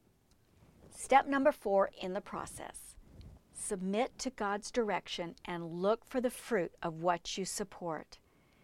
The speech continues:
This is obedience. God's work will produce godly fruit that glorifies the name of Jesus Christ and draws many people to Him as a result. I want to share with you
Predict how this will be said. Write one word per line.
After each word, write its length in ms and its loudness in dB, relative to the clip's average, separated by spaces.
This 280 6
is 140 4
obedience. 840 0
God's 380 2
work 480 6
will 120 4
produce 420 2
godly 500 4
fruit 640 4
that 220 -2
glorifies 720 4
the 120 -2
name 240 0
of 140 -4
Jesus 400 -4
Christ 560 -6
and 220 -4
draws 360 -2
many 460 0
people 380 -2
to 160 -4
Him 320 -4
as 220 -4
a 60 -4
result. 520 -8
I 80 -4
want 200 0
to 80 0
share 280 0
with 240 -4
you 240 -2